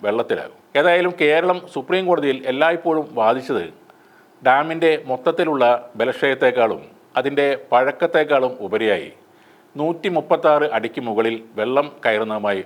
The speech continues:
ബന്ധപ്പെട്ട് മാത്രമായിരുന്നു. ഗ്രാവിറ്റി ഡാം എന്ന ആശയം വ്യക്തമായി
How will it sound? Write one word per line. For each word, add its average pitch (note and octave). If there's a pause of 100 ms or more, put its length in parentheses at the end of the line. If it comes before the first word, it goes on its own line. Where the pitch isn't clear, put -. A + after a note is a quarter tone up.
ബന്ധപ്പെട്ട് G2 (100)
മാത്രമായിരുന്നു. - (120)
ഗ്രാവിറ്റി F3
ഡാം F3 (120)
എന്ന C#3+ (160)
ആശയം B2 (240)
വ്യക്തമായി E3